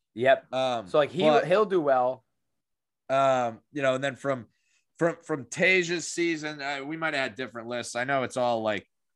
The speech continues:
Speaker 2: speculation and, and whatnot, a, a lot of it, but Brendan,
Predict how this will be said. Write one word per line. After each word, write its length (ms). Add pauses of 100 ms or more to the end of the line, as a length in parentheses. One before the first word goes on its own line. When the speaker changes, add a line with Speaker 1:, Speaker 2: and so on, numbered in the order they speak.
Speaker 2:
speculation 1300 (120)
and, 180
and 200
whatnot, 720
a, 240
a 20
lot 340
of 100
it, 260
but 240
Brendan, 800